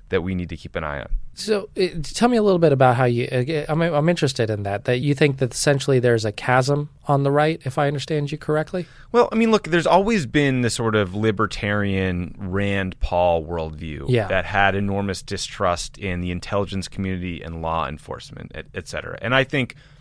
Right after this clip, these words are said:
Speaker 1: frankly, a healthy distrust of institutions, the I C, law enforcement, is a good thing. I don't think we should attack their credibility the way the President of the United States does, but I do think it's good to, to push them to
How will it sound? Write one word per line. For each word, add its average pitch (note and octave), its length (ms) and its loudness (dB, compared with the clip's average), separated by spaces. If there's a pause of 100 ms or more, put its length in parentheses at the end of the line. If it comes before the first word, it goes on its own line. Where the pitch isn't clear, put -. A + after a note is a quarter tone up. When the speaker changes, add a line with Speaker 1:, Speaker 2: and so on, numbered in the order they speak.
(280)
Speaker 1:
frankly, E3 680 2 (300)
a A2+ 40 4
healthy A#2 460 2
distrust G2+ 800 -2
of F#2 400 2
institutions, F2+ 1080 -6
the F#2 140 -2
I F2 160 2
C, F2+ 420 -4
law F2 180 0
enforcement, F#2 500 -6
is E2+ 140 -8
a F2 60 -8
good D#2+ 340 -8
thing. E2 280 -8
I A2 40 0
don't A#2+ 180 0
think G#2 140 -6
we G#2 100 -6
should F#2 180 -6
attack - 480 -4
their F2 300 -2 (360)
credibility F#2 600 -4
the F2 80 -4
way E2+ 120 0
the D#2 80 -4
President E2+ 300 -6
of D#2 40 -8
the - 20 -8
United D2+ 140 -12
States B2+ 240 -2
does, G#2+ 200 4
but F#2+ 100 -2
I F#2+ 40 2
do F#2 140 -6
think F2 260 -10
it's - 180 -12
good E2 240 -6
to, D#2+ 180 -8 (580)
to G#2 100 -10
push - 300 0
them E2+ 360 0
to F2 160 -10